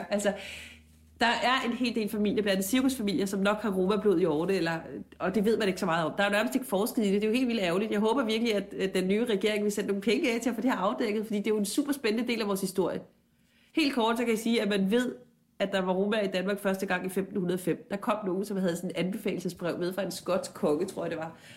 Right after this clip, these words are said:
Og de fik lov at rejse ind, og så er de nok blevet smidt ud.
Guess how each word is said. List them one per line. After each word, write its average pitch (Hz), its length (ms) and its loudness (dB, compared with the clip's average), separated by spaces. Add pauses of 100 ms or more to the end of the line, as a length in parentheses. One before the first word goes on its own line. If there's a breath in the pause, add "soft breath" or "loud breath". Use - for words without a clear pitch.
(140 loud breath)
Og 247 120 2
de 220 120 2
fik 220 100 -4
lov 220 120 4
at 226 60 2
rejse 185 300 -2
ind, 277 100 0 (680 loud breath)
og 226 140 4
så - 100 2 (180)
er - 60 2
de 202 100 0
nok 226 180 4
blevet 226 120 0
smidt - 180 0
ud. - 280 0